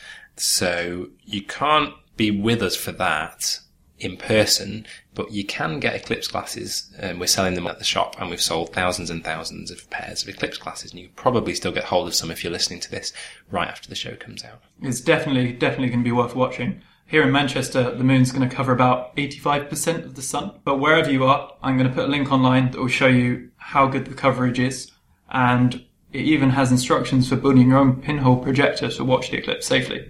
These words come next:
Speaker 2: if you want
Speaker 1: Oh,
Speaker 2: to.
Speaker 1: that's cool. I've also been told that if you have a colander with small holes in it, or like a sieve, <clears throat> then when the sun is almost covered, you may be able to use each hole as a little pinhole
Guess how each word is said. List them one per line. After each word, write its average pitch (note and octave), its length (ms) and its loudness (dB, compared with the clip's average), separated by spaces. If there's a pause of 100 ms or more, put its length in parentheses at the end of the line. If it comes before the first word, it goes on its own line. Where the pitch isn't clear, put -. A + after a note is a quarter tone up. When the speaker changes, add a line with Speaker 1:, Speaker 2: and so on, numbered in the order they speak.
(120)
Speaker 2:
if - 80 -16
you C3 80 -4
want B2+ 120 -2
Speaker 1:
Oh, - 20 -10
Speaker 2:
to. - 60 -8
Speaker 1:
that's - 160 -6
cool. - 260 -16 (540)
I've - 140 -8
also D3 240 0
been C3 140 0
told B2 360 0
that - 100 -12
if - 140 -10
you C3+ 60 0
have C3+ 100 0
a C3+ 40 -6
colander A2 480 -2
with F2+ 140 -10
small F#2+ 260 -4
holes F#2+ 280 -4
in - 80 -12
it, F#2+ 100 -8
or F2+ 80 -10
like - 160 -12
a - 40 -8
sieve, - 480 -2 (100)
<clears throat> - 120 -14
then A2 340 0
when A2+ 400 2 (760)
the - 80 -12
sun - 460 2
is F#2+ 160 -4
almost G2+ 720 -2
covered, G#2+ 440 -4 (840)
you G#2 180 -2
may G#2 520 0 (220)
be G#2 120 0
able F#2 200 -2
to - 140 -6
use G2 220 2
each - 260 0
hole F2+ 340 0
as F#2 80 -8
a F#2 40 -8
little G2 260 -10
pinhole - 560 -10